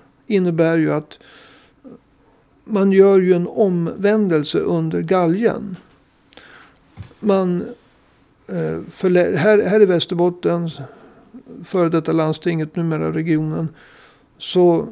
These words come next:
gör man ju så här med semestrarna för vårdpersonalen, att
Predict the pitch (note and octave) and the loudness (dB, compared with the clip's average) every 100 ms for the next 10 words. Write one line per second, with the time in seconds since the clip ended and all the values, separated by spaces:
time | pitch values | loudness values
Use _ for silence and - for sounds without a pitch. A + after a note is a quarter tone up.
0 | - G3 F3 E3+ E3+ D#3+ D#3+ D#3+ E3 - | -6 0 0 0 -2 -4 -4 -2 -4 -2
1 | G3+ G3+ - - D#3+ E3+ E3 E3 D#3+ - | 0 0 -4 -8 -8 -8 -6 -4 -4 -4
2 | G3 D#3 D#3 D#3+ E3+ E3 D3+ E3+ - E3+ | -4 -2 -2 -6 -8 -6 -6 -4 -6 -6
3 | E3 - | -8 -12